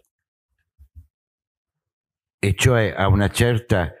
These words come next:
quantità di merce si vedeva che corrispondeva una certa quantità di contromerce, nasceva il prezzo. E nasceva il mercato, cioè il luogo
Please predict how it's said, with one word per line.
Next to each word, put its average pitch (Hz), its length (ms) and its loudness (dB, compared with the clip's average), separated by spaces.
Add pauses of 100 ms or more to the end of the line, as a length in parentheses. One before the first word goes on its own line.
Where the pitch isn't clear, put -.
(140)
quantità 117 640 0
di 107 160 0
merce 82 1200 -4
si - 180 -2
vedeva 98 440 -2
che - 220 -6
corrispondeva 101 1200 -2 (260)
una 92 520 -2 (160)
certa 101 400 -4
quantità 92 640 -4
di 90 340 -2 (1500)
contromerce, 92 1600 -2 (420)
nasceva 147 420 0
il 117 140 -2
prezzo. 85 640 -2 (1700)
E 120 160 -2
nasceva 156 680 0
il 170 220 0
mercato, 101 840 -2
cioè 113 200 0
il 104 120 -2
luogo 175 640 0